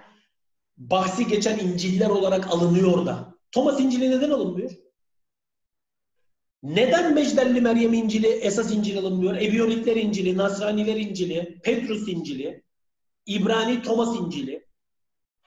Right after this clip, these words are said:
Yakup İncil'i, bir sürü çocukluk İncil'i var. Nikodemus İncil'i, Barnabas İncil'i, şu İncil'i, bu İncil'i ya. Kırk tane İncil var.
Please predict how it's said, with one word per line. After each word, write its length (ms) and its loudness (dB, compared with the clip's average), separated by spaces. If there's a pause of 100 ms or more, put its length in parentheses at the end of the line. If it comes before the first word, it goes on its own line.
Yakup 500 2
İncil'i, 360 0
bir 80 0
sürü 260 -6
çocukluk 420 -8
İncil'i 360 -8
var. 320 -10 (500)
Nikodemus 600 0
İncil'i, 440 -6 (800)
Barnabas 600 0
İncil'i, 580 -10 (1300)
şu 260 0
İncil'i, 480 0
bu 100 2
İncil'i 320 -2
ya. 260 -2
Kırk 280 -2
tane 200 0
İncil 300 -4
var. 300 -6